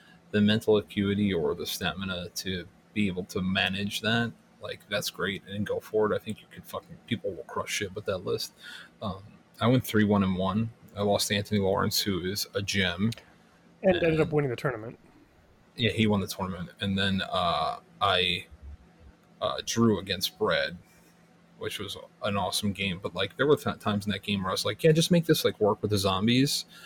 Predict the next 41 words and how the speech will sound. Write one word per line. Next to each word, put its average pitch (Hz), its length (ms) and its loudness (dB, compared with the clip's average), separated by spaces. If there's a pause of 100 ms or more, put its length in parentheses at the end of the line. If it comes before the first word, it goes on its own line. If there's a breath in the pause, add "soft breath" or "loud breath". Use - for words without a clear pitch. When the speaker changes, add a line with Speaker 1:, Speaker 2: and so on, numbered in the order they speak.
(220 loud breath)
Speaker 1:
And 107 80 2
then 104 140 8
at 98 100 4
the 101 100 0
end 101 100 2
of 95 80 -4
the 98 40 -4
game, 101 180 2
we 92 80 -6
were 87 120 -4
like, 78 320 -6
he - 220 -4
was 107 160 2
like, 120 180 -2
"Yeah, 156 100 4
but 139 80 2
you 117 100 -2
had 107 200 -2
me 101 60 -2
move 131 320 2
them. 113 240 6
Like, 87 300 0
you 104 80 2
know, 101 260 4
like, 101 180 -6
I 104 80 -6
feel 107 160 -2
bad." 107 240 0
I, 107 200 -2
I'm 104 180 -4
like, 98 300 -6 (680 soft breath)
I'm 104 60 -4
like, 104 120 -2
"It 127 60 6
is 127 140 4
what 104 120 6
it 90 60 4
is." 98 260 2
I - 40 -10
just 113 180 -4
don't, 107 180 0